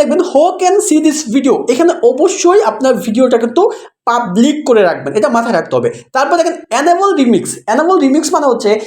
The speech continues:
আপনি যদি আপনার ভিডিওটা আপলোড করার পরে অন্য কাউকে পারমিশন দেন যে সে আপনার ভিডিওটার সাথে ডুয়েট করতে পারবে, তাহলে এটা হবে হচ্ছে এনেবল রিমিক্স। আর যদি অফ করে দেন তাহলে সে আপনার ভিডিওতে ডুয়েট করতে পারবে না। আমি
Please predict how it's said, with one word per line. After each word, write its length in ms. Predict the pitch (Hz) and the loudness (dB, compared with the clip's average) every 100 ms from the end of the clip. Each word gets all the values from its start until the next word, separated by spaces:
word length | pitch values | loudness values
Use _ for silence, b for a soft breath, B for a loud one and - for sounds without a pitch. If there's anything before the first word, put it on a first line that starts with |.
| B - | B -4
আপনি 220 | 247 339 359 359 | -4 0 2 4
যদি 140 | 359 359 359 - - 208 | 2 2 -2 -10 -8 -4
আপনার 180 | 320 277 | 0 2
ভিডিওটা 240 | 262 302 302 | 2 2 0
আপলোড 260 | 233 311 330 320 | -2 0 0 0
করার 180 | 294 247 | 0 0
পরে 120 | 240 233 | 0 0
অন্য 120 | 254 277 262 | 0 0 0
কাউকে 220 | 262 339 226 | 0 -2 -2
পারমিশন 400 | 233 285 302 269 220 | -2 -2 -2 0 0
দেন 100 | 220 B 202 | -2 B -4
যে 60 | 262 - | -2 0
সে 80 | - 240 | 0 0
আপনার 220 | 240 294 233 | 0 -2 0
ভিডিওটার 340 | 233 285 285 330 | 0 0 0 -2
সাথে 140 | 285 285 175 | -2 -2 0
ডুয়েট 260 | 269 311 311 | 2 2 0
করতে 180 | 269 240 190 | 0 0 0
পারবে, 200 | 151 131 131 B 254 | -2 -4 -6 B -2
তাহলে 220 | 262 330 226 | 0 0 0
এটা 140 | 226 262 | -2 -2
হবে 140 | 254 262 | 0 0
হচ্ছে 180 | 233 254 254 202 | 0 -2 0 -2
এনেবল 280 | 226 233 247 170 | 0 0 0 0
রিমিক্স। 260 | 156 127 - 185 | 0 -2 -6 -4
আর 80 | 226 | -4
যদি 120 | - 320 214 | -2 0 0
অফ 100 | 233 - | -2 -4
করে 140 | 320 349 | -2 0
দেন 80 | 466 B B | -2 B B
তাহলে 200 | 226 240 240 | -2 -2 0
সে 60 | 262 | 0
আপনার 180 | - 233 175 | 0 -6 -4
ভিডিওতে 320 | 185 185 247 403 160 170 | -2 0 0 -2 -6 0
ডুয়েট 260 | 202 196 - | 0 0 0
করতে 220 | 285 330 320 | 0 2 0
পারবে 200 | 196 127 120 | 0 -2 -8
না। 60 | - B - | -10 B -2
আমি 100 | 302 | 0